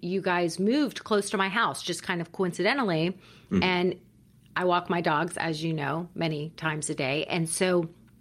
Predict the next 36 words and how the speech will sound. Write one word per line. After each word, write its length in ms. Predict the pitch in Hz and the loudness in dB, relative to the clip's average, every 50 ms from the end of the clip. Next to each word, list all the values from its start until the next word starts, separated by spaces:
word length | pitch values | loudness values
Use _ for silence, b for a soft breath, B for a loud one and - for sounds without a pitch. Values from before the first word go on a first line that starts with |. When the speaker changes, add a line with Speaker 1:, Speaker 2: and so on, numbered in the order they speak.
| - _ _ - - - - - | -20 _ _ -12 -12 -8 -4 -4
Speaker 1:
I 60 | 185 | -2
started, 440 | - - 190 180 170 175 175 170 165 - _ | 0 2 2 2 2 2 0 0 -4 -8 _
you 160 | - 220 233 175 | -2 0 0 0
know, 80 | 165 | 0
seeing 400 | 160 - - 294 311 330 320 277 | -2 -4 -2 0 2 2 2 2
you 160 | 226 180 156 | 2 0 0
guys, 420 | 147 151 131 127 131 143 156 - - - | 0 -2 -4 -4 -4 -6 -6 -6 -6 -6
and 520 | - 196 190 185 185 175 180 180 180 180 180 B B B B B B B B B B B | -6 -6 -4 -2 -2 -2 -2 -2 -4 -4 -6 B B B B B B B B B B B
y'all 280 | 185 208 202 202 202 | 0 2 2 4 4
were 100 | 220 233 | 2 2
having 360 | 220 233 233 220 220 220 226 226 | 2 0 0 0 0 0 0 0
an 120 | 220 214 | 0 -2
issue 720 | 214 - 180 165 - - - 165 147 147 147 147 160 202 196 196 - | -2 -2 -2 -2 0 0 0 0 0 0 0 -2 -2 -4 -6 -8 -4
that 160 | - 180 175 180 | -2 -2 0 2
you 120 | 165 165 | 2 4
were 80 | 175 175 | 4 2
having 300 | 165 175 180 180 180 185 | 2 0 0 0 0 0
a 80 | 180 | 0
hard 240 | 170 175 175 175 170 | 0 0 0 0 -2
time 560 | - - 180 165 165 165 156 165 165 160 - - | -2 -2 0 0 2 2 0 0 -2 -2 -2 -2
getting 240 | - 170 160 170 170 | 0 0 0 2 0
on 120 | 170 180 | 0 0
the 80 | 185 180 | 0 0
same 260 | - - 180 180 180 | 0 0 0 0 0
page 280 | 180 - 175 151 143 160 | -2 -2 -2 -2 0 0
about. 200 | 151 147 160 170 | 0 0 2 0
It 20 | |
was 120 | 170 - | 0 -2
a 40 | 156 | -4
pretty 280 | - - - - 180 180 | -6 -6 -2 0 0 2
big 260 | 170 190 185 185 170 | 2 2 0 0 0
issue, 440 | - - 135 - - - 156 143 151 | 0 -2 -2 -2 -2 -2 -2 0 0
whether 280 | 156 165 143 143 160 156 | 0 0 0 0 0 0
you 140 | 156 147 147 | 0 -2 -2
were 100 | 151 147 | -2 -2
gonna 300 | 160 156 147 151 147 | -2 -2 -2 -4 -6